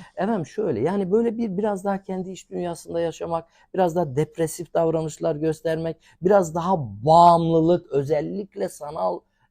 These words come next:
dijital bağımlılık hızla yayılıyor. Kendimize gelelim ya.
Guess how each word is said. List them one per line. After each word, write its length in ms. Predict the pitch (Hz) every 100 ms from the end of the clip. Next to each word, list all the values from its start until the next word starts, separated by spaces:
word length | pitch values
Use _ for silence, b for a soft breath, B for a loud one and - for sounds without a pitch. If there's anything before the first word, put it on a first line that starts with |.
| 139
dijital 540 | 156 147 170 170 139
bağımlılık 680 | 143 151 156 147 170 220 - _ _
hızla 380 | 190 165 147
yayılıyor. 640 | 135 123 117 117 98 80 _ _ _ _ -
Kendimize 440 | 123 131 135 190
gelelim 420 | 185 170 147 139
ya. 140 | 147